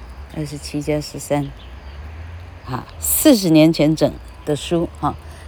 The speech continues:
四十年前整的书呢，这书竟然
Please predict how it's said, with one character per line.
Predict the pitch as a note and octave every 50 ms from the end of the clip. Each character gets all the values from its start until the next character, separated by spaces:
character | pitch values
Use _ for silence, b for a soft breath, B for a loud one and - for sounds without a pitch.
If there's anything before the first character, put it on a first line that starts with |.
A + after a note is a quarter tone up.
| B B -
四 | - - - D4+ C#4
十 | A3+ B3
年 | A3+ G#3+ G#3+ A3 A3
前 | - G3 G3 G3
整 | - F3 C#3+ C#3
的 | C#3 D#3+
书 | D#3+ - - G#3 G#3 G#3+
呢， | G3+ F#3+ F#3 F#3
这 | F#3 G#3+
书 | G#3 - - A3+ A3 A3
竟 | G3 - A3+ A3
然 | G3 E3+ D#3 D#3+ D#3+